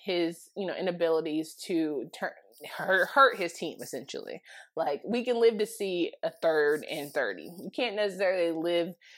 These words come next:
to see an interception, pick six, or, you know, giving, turning the ball over to Sam Howell.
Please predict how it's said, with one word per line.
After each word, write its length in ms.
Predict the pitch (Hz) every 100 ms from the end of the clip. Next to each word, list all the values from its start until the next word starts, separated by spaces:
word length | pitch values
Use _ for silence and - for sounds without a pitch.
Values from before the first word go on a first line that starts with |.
| - -
to 100 | 170
see 420 | - 160 151 143
an 120 | 165
interception, 480 | 160 156 156 156 156
pick 240 | 151 165
six, 380 | - - 147 139 -
or, 600 | 170 160 151 143 131 156 _ -
you 120 | 240
know, 340 | 127 101 165 165 156 151
giving, 400 | 156 160 151 147
turning 300 | 208 185 170
the 40 |
ball 240 | 160 143
over 200 | 143 151
to 240 | 147 - 151
Sam 240 | - 135
Howell. 520 | 196 214 - - -